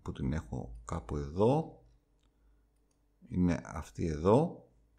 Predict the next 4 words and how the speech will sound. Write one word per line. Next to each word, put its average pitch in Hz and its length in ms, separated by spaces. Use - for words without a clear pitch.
Και - 180
έχει 123 140
φορτώσει 120 520
εικόνα, 135 720